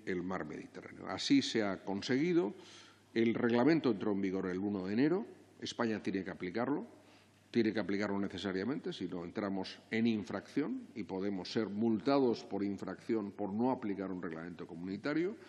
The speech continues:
y de la mano del sector y de las comunidades autónomas, en relación con dos temas fundamentales,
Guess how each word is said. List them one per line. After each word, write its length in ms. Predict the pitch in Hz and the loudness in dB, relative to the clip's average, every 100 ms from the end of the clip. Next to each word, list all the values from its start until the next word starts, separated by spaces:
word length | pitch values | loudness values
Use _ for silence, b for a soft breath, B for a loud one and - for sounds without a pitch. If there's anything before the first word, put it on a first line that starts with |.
| B B B B B - | B B B B B 8
y 100 | 143 | 10
de 100 | 131 | 10
la 120 | 101 | 6
mano 240 | 113 120 | 2 4
del 140 | 107 101 | 2 0
sector 560 | 104 - 156 170 147 - | -4 0 0 2 -2 0
y 80 | 113 | 0
de 100 | 98 | 0
las 180 | 87 | -2
comunidades 520 | - 85 90 82 90 90 | -6 -4 -4 -4 -6 -6
autónomas, 680 | 95 139 139 147 165 160 B B B _ | -4 0 2 2 -2 -8 B B B _
en 160 | 104 104 | -2 0
relación 580 | 95 92 - 131 120 90 - | 0 -2 4 6 6 2 -6
con 260 | 101 104 107 | -2 0 4
dos 280 | 156 156 - | 4 4 0
temas 320 | 117 98 90 | -2 0 -4
fundamentales, 1000 | - 95 80 82 80 - 127 151 185 | -6 -6 -6 -8 -6 0 2 2 -2